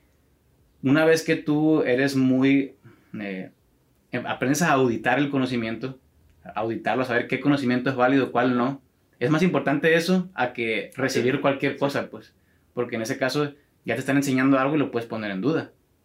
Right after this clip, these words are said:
Speaker 1: O sea, lo, lo auditas, lo revisas y dices, "Ay, ¿yo para qué quiero aprender esto? Entonces quiero aprender otra cosa". Entonces pienso yo que,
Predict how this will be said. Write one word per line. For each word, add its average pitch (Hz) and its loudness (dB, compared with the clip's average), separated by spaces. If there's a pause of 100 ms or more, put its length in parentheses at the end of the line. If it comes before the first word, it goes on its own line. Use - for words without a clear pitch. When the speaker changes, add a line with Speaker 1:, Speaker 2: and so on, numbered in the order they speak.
Speaker 1:
O - -20
sea, 107 -6
lo, 127 -2
lo 131 2
auditas, 120 0
lo 113 -2
revisas 113 -2
y 117 -12
dices, 107 -12
"Ay, 156 -4
¿yo 135 -2
para 139 0
qué 135 -4
quiero 139 0
aprender 135 0
esto? 143 -4
Entonces 123 -6
quiero 120 -4
aprender 110 -8
otra 110 -10
cosa". 139 -8 (400)
Entonces 127 -8
pienso 123 -4
yo 127 0
que, 127 -4